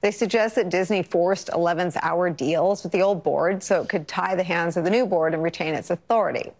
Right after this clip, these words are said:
In federal court, meanwhile, Disney is already suing Ron DeSantis and the new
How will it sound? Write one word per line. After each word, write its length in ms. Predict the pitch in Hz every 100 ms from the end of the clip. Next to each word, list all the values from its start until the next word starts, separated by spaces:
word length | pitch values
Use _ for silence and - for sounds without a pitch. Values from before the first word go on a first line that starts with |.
| _ -
In 100 | 156
federal 300 | 180 190 175
court, 320 | - 156 165
meanwhile, 400 | 175 151 139 185
Disney 420 | 175 165 175 165
is 120 | 165
already 380 | 156 170 190 185
suing 480 | - - 240 214 170
Ron 200 | 151 147
DeSantis 720 | - 254 254 233 180 170 - - - - -
and 140 | 202
the 40 |
new 160 | 202